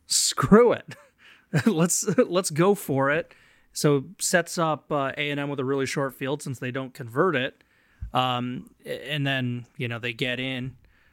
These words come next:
make it forty-one, uh, twenty-seven, and, and, you know, the game's over at that point. But, um, you know,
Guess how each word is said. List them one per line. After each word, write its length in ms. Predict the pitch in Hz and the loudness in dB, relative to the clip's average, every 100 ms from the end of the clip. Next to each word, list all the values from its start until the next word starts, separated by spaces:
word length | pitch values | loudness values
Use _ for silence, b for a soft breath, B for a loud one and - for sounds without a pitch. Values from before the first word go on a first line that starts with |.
| _ _ - - _ - | _ _ -20 -20 _ -2
make 200 | 127 131 | 0 -2
it 80 | |
forty-one, 760 | - 147 135 127 127 127 127 123 | -4 0 2 2 0 -4 -4 -6
uh, 200 | 120 117 | -6 -8
twenty-seven, 880 | - 139 123 117 - 165 185 139 127 | -8 -6 -4 -4 -2 0 0 -2 -4
and, 200 | 117 120 | -6 -8
and, 300 | 131 120 120 - | -10 -12 -14 -14
you 120 | 139 | -12
know, 80 | 107 | -10
the 60 | 107 | -6
game's 300 | 123 127 117 | -4 -4 -4
over 340 | 127 147 123 110 | -2 -2 -2 -6
at 120 | 110 | -4
that 240 | 135 - | -4 -4
point. 280 | 131 123 117 | -8 -8 -6
But, 320 | 135 131 - _ _ _ _ _ _ 139 | -4 -4 -6 _ _ _ _ _ _ -2
um, 500 | 135 123 113 156 - _ _ _ _ _ _ _ _ | 0 -2 -4 -8 -16 _ _ _ _ _ _ _ _
you 160 | 277 165 | -2 0
know, 300 | 135 123 143 | 0 -4 -8